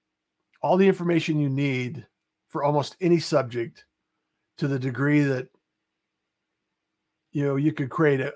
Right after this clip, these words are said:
a, you could create curriculum from it. Udemy, uh, you know, LinkedIn lessons, you know, a-, all, you know, ask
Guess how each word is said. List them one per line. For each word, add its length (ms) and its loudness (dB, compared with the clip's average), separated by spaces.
a, 280 -6
you 160 -8
could 160 -6
create 280 0
curriculum 560 -2
from 280 -4
it. 100 -10
Udemy, 800 10
uh, 320 -4
you 120 0
know, 300 0
LinkedIn 800 4
lessons, 880 2
you 120 -4
know, 140 6
a-, 280 -8
all, 460 0
you 120 0
know, 300 -2
ask 360 2